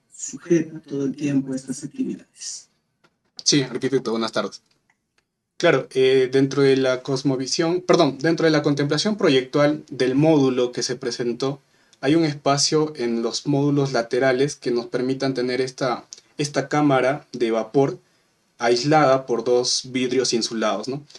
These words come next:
Speaker 2: Esto está contemplado en cada uno de los módulos, que a su vez conforman toda la parte del volumen, tanto del, del dos, del volumen dos que está vinculado a la tierra, como del volumen tres.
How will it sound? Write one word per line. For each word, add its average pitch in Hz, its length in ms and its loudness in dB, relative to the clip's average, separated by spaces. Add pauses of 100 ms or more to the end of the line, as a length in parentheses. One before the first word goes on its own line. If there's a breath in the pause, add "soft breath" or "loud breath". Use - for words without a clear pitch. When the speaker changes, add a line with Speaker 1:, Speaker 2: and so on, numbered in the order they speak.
(200 loud breath)
Speaker 2:
Esto 143 460 0
está 131 340 -4
contemplado 127 440 0
en 123 80 -2
cada 151 220 0
uno 156 140 4
de 131 100 2
los 117 180 -4
módulos, 143 540 2
que 139 100 -4
a 131 60 -2
su 131 100 -4
vez 135 140 0
conforman 131 500 -2
toda 165 300 2
la 131 160 0
parte 131 300 0
del 117 120 0
volumen, 120 600 -2 (300 soft breath)
tanto 123 400 0
del, 104 440 -4
del 110 220 -4
dos, 151 500 0 (240)
del 120 140 -2
volumen 135 340 4
dos 156 160 0
que 131 80 -6
está 123 160 -4
vinculado 127 360 -2
a 127 40 -2
la 127 140 -4
tierra, 151 340 0
como 123 220 -4
del 117 100 0
volumen 120 400 -2
tres. 120 280 -4